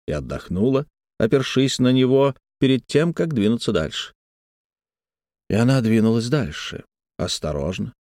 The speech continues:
потому что её конечная цель — конкретный человек —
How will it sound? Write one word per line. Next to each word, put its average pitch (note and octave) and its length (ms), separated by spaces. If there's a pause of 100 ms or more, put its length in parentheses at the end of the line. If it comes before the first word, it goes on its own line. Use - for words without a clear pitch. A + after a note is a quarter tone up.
(340)
потому G2+ 320
что - 160
её G2 340
конечная F#2+ 680
цель — - 500
конкретный E2 800
человек — C#2 640